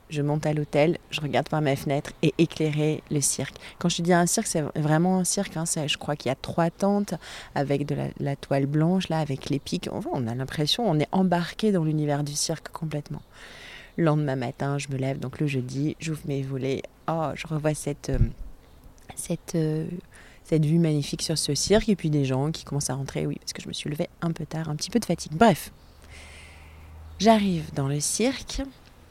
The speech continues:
Et ouais, je pense que tu vas être un petit peu <laughs> étonné. Alors, ne...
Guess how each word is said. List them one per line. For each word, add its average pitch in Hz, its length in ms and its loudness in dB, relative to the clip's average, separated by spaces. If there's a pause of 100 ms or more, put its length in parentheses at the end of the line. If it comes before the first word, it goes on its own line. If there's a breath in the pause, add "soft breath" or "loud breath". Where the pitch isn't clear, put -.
(1160 loud breath)
Et 214 60 6
ouais, 247 200 6
je - 140 2
pense 294 160 0
que - 100 -4
tu - 140 -4
vas 190 80 4
être 185 240 2
un 185 60 4
petit 185 160 -2
peu 214 160 4
<laughs> 196 120 12
étonné. 180 440 4
Alors, 143 240 -2
ne... 165 80 -4